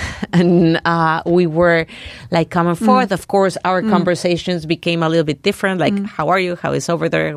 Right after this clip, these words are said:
Speaker 1: How's your
Speaker 2: Mm.
Speaker 1: family?" and so on. And then, uh, we continue
Speaker 2: Mm.
Speaker 1: with the conversation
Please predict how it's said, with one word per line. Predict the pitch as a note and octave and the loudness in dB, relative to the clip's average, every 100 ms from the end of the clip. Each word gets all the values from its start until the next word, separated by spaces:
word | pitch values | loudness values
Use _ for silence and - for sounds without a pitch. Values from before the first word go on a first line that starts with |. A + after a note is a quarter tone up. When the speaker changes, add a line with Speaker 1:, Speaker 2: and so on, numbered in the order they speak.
| C#3 | -6
Speaker 1:
How's | E3 C#3+ | -6 -2
your | D#3 | -2
Speaker 2:
Mm. | |
Speaker 1:
family?" | F#3 E3+ F3 E3+ D#3 | 0 -2 -2 0 0
and | D#3 | 0
so | E3 D#3 | 2 2
on. | D#3+ F3 A3+ - - G#3 - | 2 -2 -8 -16 -18 -8 -2
And | G#3 | -2
then, | F#3 G3+ G3+ G#3 - - | 0 0 0 -4 -6 -4
uh, | F3 F3 | -2 0
we | F#3+ | 0
continue | G3+ G3 - G3 F3+ E3 | 0 -2 -2 -6 -6 -2
Speaker 2:
Mm. | |
Speaker 1:
with | G3 F#3+ F#3+ | 0 0 -2
the | D#3 | -4
conversation | E3 D3 D3+ D3 - C#3+ - D#3 D3 | -4 0 0 0 0 -2 -2 -2 -2